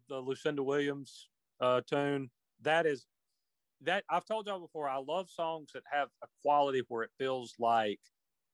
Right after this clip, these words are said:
the engine's on fire, the brakes have failed,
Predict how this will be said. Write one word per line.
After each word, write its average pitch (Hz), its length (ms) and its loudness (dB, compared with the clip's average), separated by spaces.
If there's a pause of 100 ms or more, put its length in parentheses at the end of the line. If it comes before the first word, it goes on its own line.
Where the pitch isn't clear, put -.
(280)
the 123 140 -2
engine's 156 400 -2
on 147 260 -2
fire, 135 320 4
the 117 120 -10
brakes 123 420 -4
have 123 160 -10
failed, 123 560 0